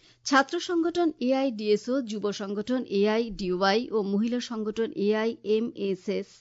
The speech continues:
এর যৌথ উদ্যোগে বাংলাদেশে দীপুচন্দ্র দাসের নির্মমভাবে হত্যার প্রতিবাদে এবং সে দেশের সংখ্যালঘুদের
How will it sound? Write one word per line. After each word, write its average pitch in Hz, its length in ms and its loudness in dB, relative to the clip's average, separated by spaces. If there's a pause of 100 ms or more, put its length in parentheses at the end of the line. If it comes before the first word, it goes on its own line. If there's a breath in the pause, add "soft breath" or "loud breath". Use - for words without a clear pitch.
(320)
এর 196 220 4
যৌথ 208 320 4
উদ্যোগে 185 420 0
বাংলাদেশে 202 720 2 (400 loud breath)
দীপুচন্দ্র 269 760 -2
দাসের 220 440 2 (160)
নির্মমভাবে 240 720 0
হত্যার 208 380 -4
প্রতিবাদে 190 520 -2
এবং 202 300 -2
সে 233 220 -4
দেশের 262 260 -4
সংখ্যালঘুদের 196 680 -2